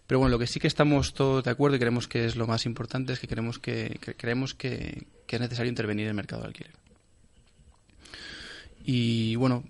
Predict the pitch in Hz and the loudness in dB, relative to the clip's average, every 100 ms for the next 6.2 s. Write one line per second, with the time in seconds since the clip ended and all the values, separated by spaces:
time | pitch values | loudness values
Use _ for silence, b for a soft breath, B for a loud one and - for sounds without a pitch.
0 | 165 120 110 110 - - - 117 - 113 | -12 -6 -4 -4 -6 -8 -6 -8 -2 0
1 | 110 113 110 107 120 117 120 113 123 127 | 0 0 -2 0 0 2 0 -2 0 -2
2 | 113 123 117 110 143 160 170 208 - _ | -2 -4 -2 2 2 2 0 -2 -10 _
3 | - _ - - - - - _ _ - | -20 _ -16 -14 -14 -20 -20 _ _ -20
4 | - _ 123 110 104 104 107 104 107 110 | -20 _ -4 -2 -2 0 0 2 2 2
5 | 110 107 107 107 107 107 107 107 107 107 | 2 0 -2 -2 -4 -6 -6 -6 -6 -6
6 | 104 | -6